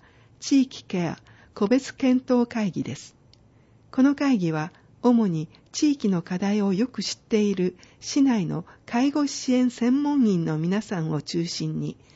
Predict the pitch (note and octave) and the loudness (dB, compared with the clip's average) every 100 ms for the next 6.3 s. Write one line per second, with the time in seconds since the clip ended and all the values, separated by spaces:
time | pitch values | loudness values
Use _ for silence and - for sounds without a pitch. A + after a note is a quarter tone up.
0 | _ _ _ _ A3+ - - D3+ - - | _ _ _ _ -2 -2 -6 -8 -10 -20
1 | _ - G3 - B3 B3 A3 G3 - D3+ | _ -2 -2 0 -2 0 -2 -4 -8 -8
2 | - - _ _ F3+ G3 A#3+ C4 C4 A#3+ | -10 -14 _ _ -2 0 0 0 0 4
3 | A#3+ A#3 A#3 G3 E3+ - - - - - | 4 2 0 -2 -2 -6 -8 -10 -14 -20
4 | - - - C4 C4+ B3+ B3+ - A#3+ A#3 | -20 -4 0 2 0 -6 -6 -2 2 2
5 | A3+ A#3+ B3 B3 A#3+ A#3 G#3 D#3+ D#3 D3+ | 0 0 0 2 2 2 0 -2 -4 -4
6 | C#3 D3+ | -4 -6